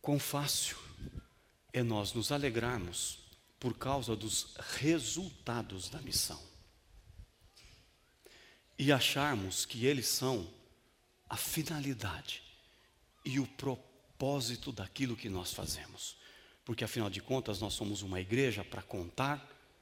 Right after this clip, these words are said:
os resultados da missão. Olha o que que Jesus disse pra eles. "Contudo", já começa com "contudo", "não vos alegreis."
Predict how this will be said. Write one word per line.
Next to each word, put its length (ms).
os 200
resultados 800
da 120
missão. 420
Olha 220
o 40
que 120
que 140
Jesus 480
disse 320
pra 200
eles. 460
"Contudo", 1080
já 160
começa 460
com 180
"contudo", 640
"não 400
vos 300
alegreis." 1120